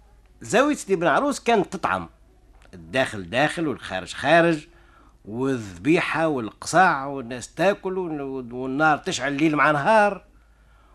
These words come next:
وبرشا خيوان يقراو الورد مع الشيخ، ويقيموا الحضرة مع الشيخ، ويصليوا ورا الشيخ.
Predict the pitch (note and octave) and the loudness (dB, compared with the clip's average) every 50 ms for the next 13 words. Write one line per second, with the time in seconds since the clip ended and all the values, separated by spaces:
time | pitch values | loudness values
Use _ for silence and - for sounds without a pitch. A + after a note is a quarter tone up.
0 | _ _ _ - G2 G#2+ A2+ A#2 A#2 A#2 A2+ - E3 D3+ - - C#3 C#3 C#3+ D#3 | _ _ _ -12 -10 -8 -2 2 2 2 2 2 -2 -2 -2 -2 -2 0 4 6
1 | F3 G3+ G3+ F#3+ F3+ E3+ E3+ E3+ F3 - - _ _ _ _ _ _ _ _ _ | 6 8 6 6 4 2 0 -4 -6 -10 -18 _ _ _ _ _ _ _ _ _
2 | _ _ _ - - F#2+ G2 - A2+ A#2 A#2+ B2 A#2+ A#2 A2+ A#2 C3+ C#3 C3+ A2+ | _ _ _ -14 -12 -12 -10 -8 -4 -4 -2 -2 -4 -6 -6 -6 -4 -6 -6 -6
3 | A2 A#2 A2+ G#2+ A#2+ A#2 - - - F3+ F3 E3 D#3 - - - - _ _ _ | -8 -6 -4 -4 -4 -4 -6 -8 -6 -4 -2 -2 -2 -4 -6 -14 -20 _ _ _
4 | _ _ _ _ _ _ - D2 D2 _ - - A2 A2 G#2 G#2+ G#2+ G#2+ G2+ - | _ _ _ _ _ _ -20 -20 -20 _ -16 -14 -14 -12 -12 -12 -12 -12 -12 -6
5 | - C3 D3 C#3 C3+ B2+ B2 A#2+ A2 F#2+ A#2 A2 - - - F#3 F#3+ F3+ F3 E3 | -2 -2 -2 0 0 -2 -2 -2 -4 -4 -6 -6 -8 -10 -8 -6 -4 -4 -4 -6
6 | D#3 - - F#2+ F2+ E2 - G2 G2 G2+ G2+ G#2+ A#2 A#2+ A2+ A2 A2 A2+ A2+ - | -8 -10 -12 -14 -14 -14 -14 -14 -14 -14 -12 -12 -12 -12 -10 -10 -8 -8 -8 -10
7 | - - D#3+ F#3+ F#3+ F3 E3 - - | -10 -8 -6 -4 -4 -4 -4 -6 -10